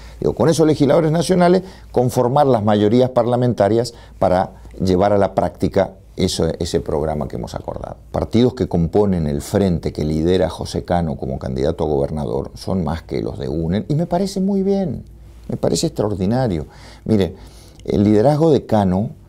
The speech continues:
que cada día se va sustentando más y cada día se, se va afianzando más, ha logrado generar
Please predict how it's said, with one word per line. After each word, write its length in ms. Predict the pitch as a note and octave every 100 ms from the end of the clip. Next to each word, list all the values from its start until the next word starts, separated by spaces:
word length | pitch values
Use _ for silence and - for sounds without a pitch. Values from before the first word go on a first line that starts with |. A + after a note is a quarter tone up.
| -
que 160 | - -
cada 300 | G2+ F#2+ E2+
día 280 | G2+ G#2+ G2
se 160 | -
va 140 | E2+ F2+
sustentando 720 | - E2+ D2+ D2+ D#2+ D#2+ D2+
más 340 | F#2 F#2 F#2
y 60 | C#2+
cada 260 | - D2+
día 220 | D#2+ E2
se, 420 | - C2+ C2 - -
se 140 | -
va 100 | D#2+
afianzando 760 | F2 - E2 D2 - F2+ F#2 G2
más, 260 | D#2 F#2+ - - - - - -
ha 100 | B3+
logrado 640 | F3+ A#2+ A2+ G2+ G#2 C3 - -
generar 680 | - G2+ F#2+ F#2 A2 -